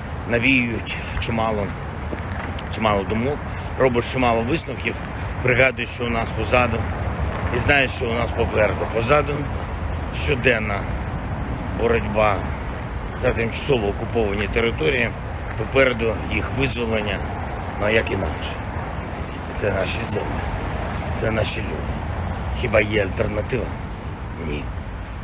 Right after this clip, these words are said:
Позаду дев'ять років і шістсот п'ятдесят один день війни. Попереду, а попереду перемога. А як інакше? Хіба може бути альтернатива?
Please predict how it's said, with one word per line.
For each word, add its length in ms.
Позаду 360
дев'ять 340
років 320
і 20
шістсот 420
п'ятдесят 580
один 320
день 240
війни. 320
Попереду, 540
а 20
попереду 520
перемога. 340
А 60
як 240
інакше? 460
Хіба 200
може 300
бути 360
альтернатива? 720